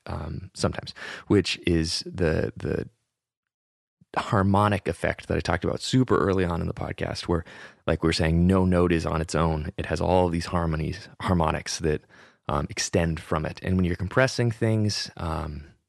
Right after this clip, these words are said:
you tend to saturate things, and saturation is bringing out those other harmonics.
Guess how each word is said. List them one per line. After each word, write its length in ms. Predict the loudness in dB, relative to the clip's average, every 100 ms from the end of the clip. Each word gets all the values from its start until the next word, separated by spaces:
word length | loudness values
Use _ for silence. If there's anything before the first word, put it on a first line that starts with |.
| _ -4
you 140 | -4
tend 520 | -4 0 0 0 -4 -12 -12
to 100 | -10
saturate 720 | -6 -4 -4 -2 -2 -2 -4
things, 400 | -8 -6 -8 -10
and 100 | -8
saturation 600 | -6 -2 0 2 0 -2
is 100 | -6
bringing 420 | -2 0 0 0
out 160 | -4 -4
those 160 | -4 -4
other 180 | -4
harmonics. 640 | -6 -8 -8 -10 -10 -12